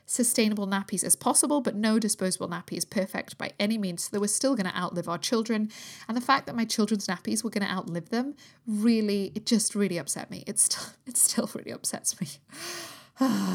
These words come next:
But, so I decided the one thing I could do was, right, right, I'm gonna use disposable nappies at night,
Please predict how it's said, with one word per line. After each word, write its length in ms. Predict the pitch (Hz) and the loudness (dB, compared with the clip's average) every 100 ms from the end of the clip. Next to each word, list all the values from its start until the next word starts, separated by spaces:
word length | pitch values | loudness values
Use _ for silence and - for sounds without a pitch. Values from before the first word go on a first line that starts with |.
| 175 156 151 143 - - 160 - | -2 -4 -8 -10 -10 -10 -12 -2
But, 360 | 220 208 - - - - - - - - _ _ - | 2 2 2 0 -2 -14 -14 -16 -20 -20 _ _ -6
so 160 | - 214 | 0 4
I 140 | 208 - - | 2 0 2
decided 380 | 233 240 240 | 4 6 6
the 60 | 226 | 6
one 160 | 220 277 | 6 4
thing 180 | 320 | 2
I 40 | 294 | 2
could 200 | - 233 | 4 4
do 120 | 226 | 4
was, 160 | 208 196 | 4 2
right, 200 | 180 - | 0 0
right, 180 | 214 302 | 2 2
I'm 200 | - - | 0 -4
gonna 160 | - 240 | 4 4
use 100 | 247 | 6
disposable 540 | 233 - 214 214 226 | 8 8 8 6 6
nappies 320 | 240 247 262 | 0 2 2
at 100 | 269 | 4
night, 400 | 208 226 302 - | 4 0 0 -4